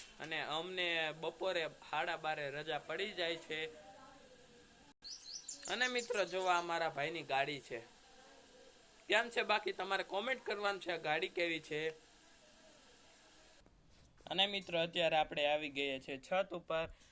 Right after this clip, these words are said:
અને મિત્રો અત્યારે સાડા ચાર વાગ્યા છે અને તડકો પણ છે. અને મિત્રો હું પતંગ ચગાવતો હતો પણ પવન નથી, એટલે નથી ચગતું મારું પતંગ. અને મિત્રો આ છે મારી ફિરકી. અને મિત્રો આ, આ નહીં ને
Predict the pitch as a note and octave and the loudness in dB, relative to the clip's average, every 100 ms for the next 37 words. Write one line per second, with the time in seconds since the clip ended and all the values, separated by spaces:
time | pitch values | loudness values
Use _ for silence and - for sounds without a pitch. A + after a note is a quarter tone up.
0 | - - - E3+ F3+ E3+ F3 E3+ - F#3 | -20 -14 -6 -4 -4 -4 0 0 2 2
1 | E3+ D#3 - E3 F3 E3 D#3+ E3 E3 E3+ | 2 0 2 4 4 2 4 4 4 0
2 | G3 F#3 D#3 D3 C#3+ - - - - - | 2 0 0 -4 -6 -8 -20 -20 -20 -14
3 | C3+ D3 C3+ D3+ D#3 - F3+ F3+ E3+ C#3 | -6 -6 0 0 2 0 0 0 -4 -4
4 | E3 D#3+ D#3+ - - D3+ E3+ F3+ F3 F3 | -4 -2 -2 -8 -10 -4 -4 -4 0 0
5 | D3+ D#3 D3+ D3 - F#3+ D#3 D#3 D#3 D3+ | 2 -2 -4 -2 -2 -4 -6 -6 -6 -6
6 | C3+ C3+ C#3 C#3 - - - - - D#3+ | -8 -8 -10 -12 -16 -20 -20 -8 -2 -2
7 | D3+ - C#3+ D3 D3 C#3 B2+ C3+ D3+ B2+ | -2 0 2 2 0 -6 -6 -4 -4 -6
8 | B2 C#3 D3 B2+ C#3 - E3 B2+ A#2 - | -6 -6 -8 -6 -6 -6 -8 -6 -10 -10
9 | B2 A#2 A2+ A2+ A2+ - - - - - | -12 -10 -10 -12 -16 -16 -20 -20 -20 -20
10 | - - - - F3+ A3 A3 G#3+ F#3+ F3+ | -20 -20 -16 -2 2 4 2 0 10 12
11 | F#3 D#3+ F3 E3+ E3 E3 - G#3+ A3 G3+ | 12 6 -2 2 2 2 2 2 2 2
12 | F#3 F3+ F3 F3+ - D#3+ D3+ D#3+ E3+ - | 2 2 -2 -4 0 4 6 6 6 4
13 | E3 F3 F3+ F3+ F3+ | 6 4 2 -2 -2